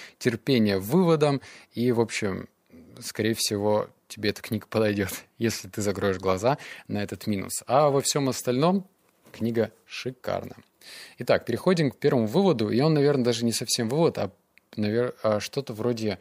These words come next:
определения, что из себя представляет Шамбала. Итак, вывод первый. Ибо хотя традиция Шамбала основана на здравомыслии и мягкости буддизма,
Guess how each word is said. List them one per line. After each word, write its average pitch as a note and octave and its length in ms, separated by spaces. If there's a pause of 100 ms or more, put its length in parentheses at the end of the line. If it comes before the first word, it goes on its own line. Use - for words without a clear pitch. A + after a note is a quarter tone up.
(1080)
определения, A2+ 800
что - 180
из D#3+ 100
себя A2+ 200
представляет G#2 640
Шамбала. G2 680 (440)
Итак, A#2 300
вывод C3+ 220
первый. F#2+ 280 (500)
Ибо D#3+ 220
хотя B2+ 480
традиция A#2 720
Шамбала G#2 500
основана G2+ 460
на G2+ 100
здравомыслии G#2 760
и G2 40
мягкости G2+ 540
буддизма, G#2 640